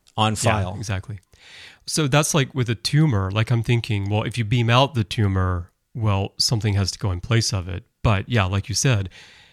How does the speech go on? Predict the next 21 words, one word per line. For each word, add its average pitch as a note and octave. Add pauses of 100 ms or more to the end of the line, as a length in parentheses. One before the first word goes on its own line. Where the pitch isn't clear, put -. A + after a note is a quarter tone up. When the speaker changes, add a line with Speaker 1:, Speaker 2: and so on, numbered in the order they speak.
(160)
Speaker 2:
they B2+
have C3
the A2+
records F#2+
of G#2
that G2+
individual F#2 (560)
before C3+
the G#2+
tumor. F2+ (680)
Speaker 1:
Right. F#2+
Speaker 2:
So G#2+
they A#2
could A#2+
actually A2
replace G2+ (420)
the, G#2
the G#2+
bad G2+
tissue F#2+
with G2